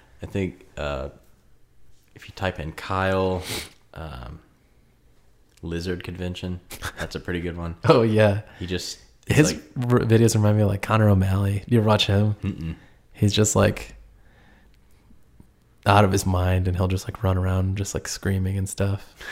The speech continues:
Speaker 2: I don't know. <laughs>
Speaker 1: Do you feel like comedy plays into, like, some of your,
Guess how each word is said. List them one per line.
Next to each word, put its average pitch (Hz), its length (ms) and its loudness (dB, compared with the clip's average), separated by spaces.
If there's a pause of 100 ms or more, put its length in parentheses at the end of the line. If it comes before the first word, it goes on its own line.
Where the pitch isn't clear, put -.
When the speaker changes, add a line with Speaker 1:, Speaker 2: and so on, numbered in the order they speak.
Speaker 2:
I 104 80 0
don't 104 140 0
know. 101 220 0
<laughs> - 1600 -20
Speaker 1:
Do 101 80 -4
you 98 60 0
feel 107 160 -2
like 98 120 -2
comedy 92 380 -2
plays 87 480 -6
into, 82 380 -10
like, 90 240 -6
some 98 180 -8
of 98 120 -8
your, 95 280 -6